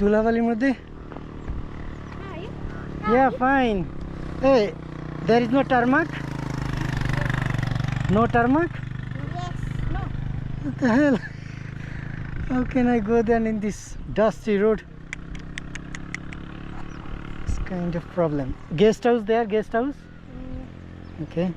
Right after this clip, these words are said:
Speaker 1: আজকা খবর এ যাবো আমার। আস্তাগফিরুল্লাহ, অবস্থা দেখেন।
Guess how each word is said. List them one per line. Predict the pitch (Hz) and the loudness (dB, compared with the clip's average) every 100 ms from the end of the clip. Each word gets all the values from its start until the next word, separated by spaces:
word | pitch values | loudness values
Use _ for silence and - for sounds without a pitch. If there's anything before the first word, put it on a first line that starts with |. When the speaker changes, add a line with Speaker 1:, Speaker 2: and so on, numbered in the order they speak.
| - - - 269 | -8 -14 0 2
Speaker 1:
আজকা | 262 - 269 262 | 2 2 2 4
খবর | 247 247 247 | 4 6 6
এ | 262 | 6
যাবো | 269 240 | 4 4
আমার। | 208 - - - - - - 220 | 2 0 0 0 0 0 2 2
আস্তাগফিরুল্লাহ, | 202 - - 254 - 220 214 196 156 175 | 2 0 2 0 2 4 6 6 4 2
অবস্থা | 190 - - 214 170 | 0 -4 -2 2 4
দেখেন। | 170 | 4